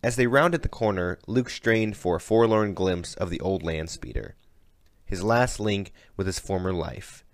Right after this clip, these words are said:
Then there was no more time for looking back." So this is another kind of crossing the threshold moment.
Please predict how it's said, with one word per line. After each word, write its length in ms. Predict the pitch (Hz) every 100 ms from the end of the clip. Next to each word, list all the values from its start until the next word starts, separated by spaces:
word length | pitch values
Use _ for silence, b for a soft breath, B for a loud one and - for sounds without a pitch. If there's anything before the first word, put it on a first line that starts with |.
| _ _ - -
Then 220 | 98 113
there 80 | 101
was 140 | 90
no 140 | 98 95
more 160 | 95
time 400 | - 92 85 82
for 160 | 78 87
looking 320 | 78 - 80
back." 420 | 71 62 - - - b b b b b b b _ _ -
So 160 | -
this 220 | 170 226
is 140 | 240 156
another 520 | 120 117 113 107 104
kind 220 | - 98
of 160 | 95 - _
crossing 500 | - 113 110 - 104
the 80 | 90
threshold 640 | - 95 98 - 90 85
moment. 480 | 85 82 82 82